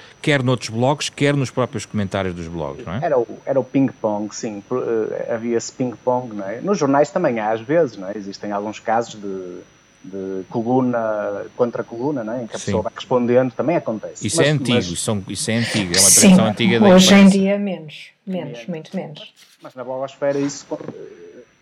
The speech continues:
Speaker 2: podia-se fazer, primeiro podia-se fazer quase até ao infinito.
Speaker 3: Uhum.
Speaker 2: <laughs> Enquanto no jornal às vezes a resposta demora uma semana, não é? Portanto, até o colunista
Speaker 3: Claro.
Speaker 2: voltar a escrever,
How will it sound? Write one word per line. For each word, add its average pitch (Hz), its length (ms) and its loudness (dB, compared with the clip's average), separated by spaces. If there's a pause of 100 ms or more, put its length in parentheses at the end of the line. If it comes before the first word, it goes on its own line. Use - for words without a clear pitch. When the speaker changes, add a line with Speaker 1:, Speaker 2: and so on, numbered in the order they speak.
Speaker 2:
podia-se 120 340 -8
fazer, 131 500 -2
primeiro 202 260 -6
podia-se 180 240 -4
fazer 117 440 -8
quase 117 240 -4
até 117 160 -6
ao 113 120 0
infinito. 107 640 -10 (480)
Speaker 3:
Uhum. 185 400 6 (140)
Speaker 2:
<laughs> - 220 -20
Enquanto 123 300 -2
no 143 80 0
jornal 139 380 -2
às 139 120 2
vezes 143 220 -2
a - 20 0
resposta 143 420 -2
demora 135 200 0
uma 135 140 -4
semana, 156 460 -6
não 110 120 -10
é? 135 140 -6
Portanto, 117 300 -10
até 113 160 -4
o 113 60 -2
colunista 120 360 -2
Speaker 3:
Claro. 170 160 4
Speaker 2:
voltar 117 260 -8
a 120 40 -6
escrever, 127 540 -4